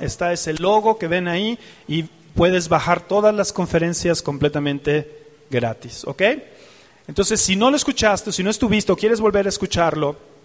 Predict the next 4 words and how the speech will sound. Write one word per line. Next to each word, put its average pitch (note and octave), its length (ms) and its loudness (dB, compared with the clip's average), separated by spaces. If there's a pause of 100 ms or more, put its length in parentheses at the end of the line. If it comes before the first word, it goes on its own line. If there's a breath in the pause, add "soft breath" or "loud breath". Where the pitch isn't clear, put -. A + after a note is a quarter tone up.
(1200 loud breath)
yo E3+ 200 2
quisiera, F3+ 760 2
eh, C3+ 380 -8 (180)
eh, - 320 -12